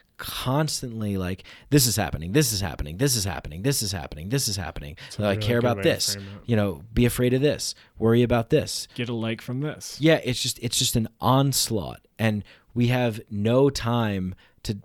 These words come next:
Speaker 1: proper, to give the proper empathy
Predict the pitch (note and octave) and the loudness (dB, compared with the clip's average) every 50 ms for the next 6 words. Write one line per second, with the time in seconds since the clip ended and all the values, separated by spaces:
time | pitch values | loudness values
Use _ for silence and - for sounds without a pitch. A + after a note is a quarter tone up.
0 | _ - G#2+ - - A2+ A#2 B2 - - C3+ B2+ A#2+ - - G#2 F#2+ A#2 G#2+ G#2 | _ 0 0 2 2 2 2 2 2 0 0 0 0 -2 -4 -6 -6 -6 -6 -6
1 | G2+ - B2 C3 C3+ A#2+ A#2 A#2 - - - - A#2 A2+ A2 A2+ - - B2 A#2+ | -2 0 2 2 2 0 -2 -4 0 0 -2 0 0 -2 -4 -2 0 2 2 2
2 | A#2 A2+ A2 G2+ G2 _ _ _ _ _ _ _ _ _ _ _ _ _ _ _ | 2 0 0 -4 -6 _ _ _ _ _ _ _ _ _ _ _ _ _ _ _
3 | _ _ _ _ _ _ _ _ _ _ _ - _ _ - A#2+ B2 C3 A#2 C3+ | _ _ _ _ _ _ _ _ _ _ _ -20 _ _ -2 -2 -2 0 -2 -4
4 | A#2 - - G#2 E2 B1 - - _ | -4 -4 -6 -8 -8 -10 -12 -20 _